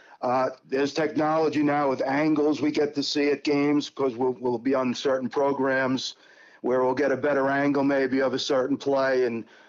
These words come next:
we'll be able to look at things a little quicker than have to rely on the T V networks totally to give us a replay. Things like that to give us some advantages with the calls. There's been, they,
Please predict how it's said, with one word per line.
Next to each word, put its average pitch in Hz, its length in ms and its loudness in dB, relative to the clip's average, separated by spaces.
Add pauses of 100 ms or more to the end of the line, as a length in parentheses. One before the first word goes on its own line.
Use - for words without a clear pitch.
(120)
we'll 123 120 -2
be 135 160 0
able 135 140 0
to 139 60 0
look 139 240 0
at 143 140 -4
things 139 240 0
a 135 60 0
little 131 240 0
quicker 143 420 0
than 123 140 0
have 127 240 -2
to 131 80 -2
rely 123 340 2
on 117 60 0
the 117 80 -2
T 131 220 -2
V 135 140 0
networks 117 600 0
totally 120 420 0
to 113 80 -2
give 120 160 0
us 117 160 -4
a 120 60 0
replay. 120 600 0 (460)
Things 170 260 0
like 139 220 0
that 139 320 -2
to 143 80 -4
give 143 160 0
us 139 160 -2
some 139 160 0
advantages 131 640 -2
with 135 140 -2
the 127 80 -2
calls. 170 400 0
There's 131 140 -2
been, 147 320 -2 (480)
they, 139 140 0